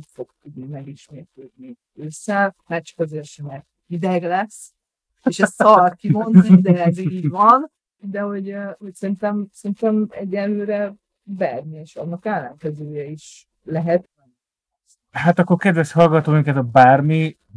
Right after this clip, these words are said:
Speaker 2: és lehet annak ellenkezője is. Hát akkor azt hiszem, hogy ez egy gyönyörű végszót mondtál itt ennek az adásnak.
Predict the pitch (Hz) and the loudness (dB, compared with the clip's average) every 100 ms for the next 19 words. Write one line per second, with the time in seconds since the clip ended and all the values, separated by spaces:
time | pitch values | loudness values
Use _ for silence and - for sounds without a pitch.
0 | 104 127 - 147 135 139 135 127 143 139 | -12 -10 2 4 6 4 0 2 4 4
1 | 135 117 120 135 143 156 147 196 190 180 | 4 0 0 2 4 4 4 2 2 2
2 | 196 160 175 180 175 170 180 202 151 123 | 2 2 4 4 6 4 2 2 0 0
3 | 120 117 143 - 131 127 139 131 135 - | -2 0 2 4 2 2 2 0 0 2
4 | 160 143 135 123 147 147 151 147 185 185 | 2 4 -2 0 0 0 0 4 4 6